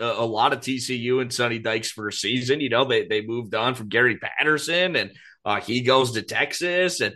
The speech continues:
all the hype is surrounding the Longhorns this year. Quinn Ewers and Bijan Robinson and Xavier Worthy. And, uh, T C U just, just handled business this year, man. And, and no one believed in them really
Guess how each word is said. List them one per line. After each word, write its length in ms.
all 240
the 100
hype 280
is 140
surrounding 340
the 60
Longhorns 680
this 180
year. 160
Quinn 280
Ewers 600
and 260
Bijan 360
Robinson 760
and 100
Xavier 320
Worthy. 920
And, 140
uh, 80
T 160
C 160
U 180
just, 300
just 240
handled 400
business 440
this 240
year, 180
man. 540
And, 180
and 220
no 140
one 280
believed 480
in 140
them 280
really 400